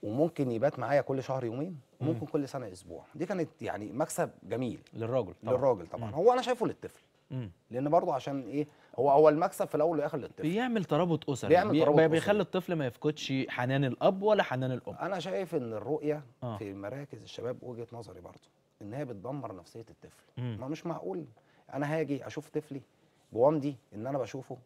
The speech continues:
Speaker 2: مم.
Speaker 1: وامضي ان انا بسيبه.
Speaker 2: آه.
Speaker 1: طب ما انا، وانا طفلي بيشوفني انا بس، طب ما انا عندي خال وعم وخاله وجده، ما الناس دي كلها عايزه تقعد مع الطفل، ما
Speaker 2: مم.
Speaker 1: الناس دي كلها بتحبه، هو الاب بس اللي بيحب ال-، يعني، هي عمه الطفل او خالته ما بتحبوش،
Speaker 2: هي،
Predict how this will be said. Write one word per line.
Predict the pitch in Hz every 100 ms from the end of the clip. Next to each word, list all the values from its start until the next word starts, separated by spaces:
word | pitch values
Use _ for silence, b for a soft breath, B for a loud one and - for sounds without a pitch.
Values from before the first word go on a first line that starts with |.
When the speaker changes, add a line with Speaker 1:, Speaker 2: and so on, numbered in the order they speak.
| 123
Speaker 2:
مم. | 120 101 -
Speaker 1:
وامضي | 139 165 151
ان | 135 135
انا | 147 127 98
بسيبه. | 101 123 170 139 104 _ _ -
Speaker 2:
آه. | 127
Speaker 1:
طب | 117
ما | 143
انا، | 165
وانا | 143 135
طفلي | 160 170
بيشوفني | 127 156 -
انا | 135
بس، | 131 - _ _ _ -
طب | 120
ما |
انا | 139
عندي | 135 127
خال | 110 110 110
وعم | 98 82 98 101
وخاله | 92 - 98 98 92
وجده، | 85 92 87 85 85 b b b
ما | 95
الناس | 123 143
دي | 170
كلها | 139 127
عايزه | 147 120 135 104
تقعد | 127 107
مع | 95
الطفل، | - - 110 -
ما | 123
Speaker 2:
مم. | 123
Speaker 1:
الناس | 127
دي | 139
كلها | 139 139
بتحبه، | 127 - 139 113
هو | 107
الاب | 98 139
بس | 127 147 -
اللي | 107
بيحب | 92 120 107
ال-، | 98 87
يعني، | 82 90 78 B B
هي | 90
عمه | 90 151 135
الطفل | 101 - 123 -
او | -
خالته | - 113 107
ما | 90
بتحبوش، | - 92 82 104 - - -
Speaker 2:
هي، | - 120